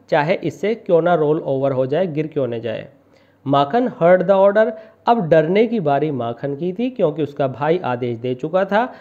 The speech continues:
अब माखन को अपनी इज्जत बचानी थी कि वह अगर उठता है तो वह गिर जाएगा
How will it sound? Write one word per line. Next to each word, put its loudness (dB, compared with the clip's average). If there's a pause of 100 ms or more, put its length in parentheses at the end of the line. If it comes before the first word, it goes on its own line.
(280)
अब 2
माखन 2
को 0
अपनी -2
इज्जत 0
बचानी 0
थी -4
कि -4
वह 0
अगर 2
उठता -2
है 0
तो -2
वह 0
गिर -2
जाएगा -2